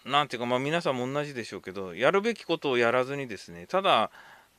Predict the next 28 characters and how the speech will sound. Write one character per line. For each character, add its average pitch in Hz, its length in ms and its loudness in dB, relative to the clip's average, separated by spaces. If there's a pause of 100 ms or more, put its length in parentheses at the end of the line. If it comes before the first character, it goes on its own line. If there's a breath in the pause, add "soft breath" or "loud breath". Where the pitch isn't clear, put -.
(100)
二 127 140 -6
週 156 180 -4
間、 110 440 0 (1200)
ち - 80 2
ょ - 40 6
っ - 20 -4
と 110 300 0 (240)
活 123 300 -6
動 131 160 0
量 110 140 -2 (1120)
下 117 200 -4
げ 120 120 2
れ 107 100 2
ば 82 140 -10
ね、 80 240 -16 (160)
こ - 120 -12
の 120 100 -8
コ 131 140 -6
ロ 139 120 -2
ナ 131 100 0
肺 131 220 4
炎 113 80 0
が 101 120 -4
収 110 180 -10
束 - 180 -14
す - 120 -12
る 101 100 -8
と、 95 140 -12